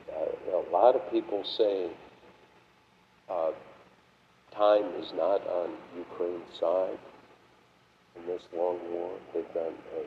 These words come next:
fabulous job. Uh, it's absolutely amazing, but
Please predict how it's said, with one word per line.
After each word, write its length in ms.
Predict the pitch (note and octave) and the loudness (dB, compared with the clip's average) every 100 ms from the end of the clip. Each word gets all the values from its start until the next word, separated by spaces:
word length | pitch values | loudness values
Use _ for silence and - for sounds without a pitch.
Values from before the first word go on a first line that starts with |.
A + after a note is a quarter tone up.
| - - - - - - | -10 -20 -20 -20 -10 0
fabulous 600 | G2+ G#2+ F#2+ F#2 F#2+ F2+ - - | 0 0 -2 -4 -4 -6 -8 -4
job. 380 | D#2+ G2+ G2+ - - - - - - _ - E2+ | -2 -2 -6 -12 -20 -20 -20 -20 -20 _ -20 -10
Uh, 200 | D#2+ D#2+ - | -8 -8 -10
it's 320 | - E2+ - - G2 | -12 -12 -14 -6 -2
absolutely 880 | G2+ - - E2 F2+ E2+ - E2+ D#2+ - - - - _ _ _ _ | -2 -4 -12 -8 -8 -6 -6 -4 -6 -12 -20 -20 -20 _ _ _ _
amazing, 800 | F#2 F2 F2+ A2 A#2 A#2 G#2+ F2 E2+ - - | -10 -6 0 2 2 -2 -6 -6 -8 -18 -2
but 260 | F2+ F2 | 2 2